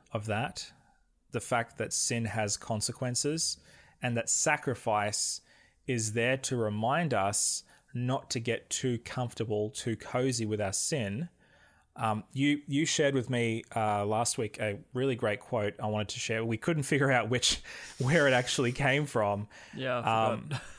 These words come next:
Speaker 2: forgot. <laughs>
Speaker 1: how did, could you just remind us how, how does it kinda go? 'Cause I can't
Speaker 2: Yeah,
Speaker 1: really
Speaker 2: I,
Speaker 1: put it into
Speaker 2: I
Speaker 1: words.
Speaker 2: can't, I can't remember where I was reading it.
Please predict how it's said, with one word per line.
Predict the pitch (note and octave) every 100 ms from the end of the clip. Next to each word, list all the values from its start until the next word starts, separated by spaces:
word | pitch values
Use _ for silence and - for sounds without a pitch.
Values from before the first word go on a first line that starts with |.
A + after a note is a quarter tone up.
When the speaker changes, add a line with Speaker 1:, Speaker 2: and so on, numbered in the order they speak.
| -
Speaker 2:
forgot. | -
<laughs> | - - - - - G#2+
Speaker 1:
how | A#2+ D#3
did, | F3 C#3 C#3
could | D3 D3+
you | F3+
just | E3+ D#3+
remind | C3 B2
us | B2+
how, | - A#2+ A2+
how | A#2+ C3+
does | C#3
it | C3+
kinda | - B2
go? | A#2 C3+ A3
'Cause | - A#2+ -
I | - -
can't | B2+
Speaker 2:
Yeah, | G3 F3+
Speaker 1:
really | C#3+ C3 - -
Speaker 2:
I, | F#3+ A#2+
Speaker 1:
put |
it |
into | A2 A2+
Speaker 2:
I | A2 G#2
Speaker 1:
words. | G#2 -
Speaker 2:
can't, | D3+ -
I |
can't | F3+
remember | C3+ B2 A#2+
where | A2
I | G#2
was | A2+
reading | A2 G2 -
it. | G#2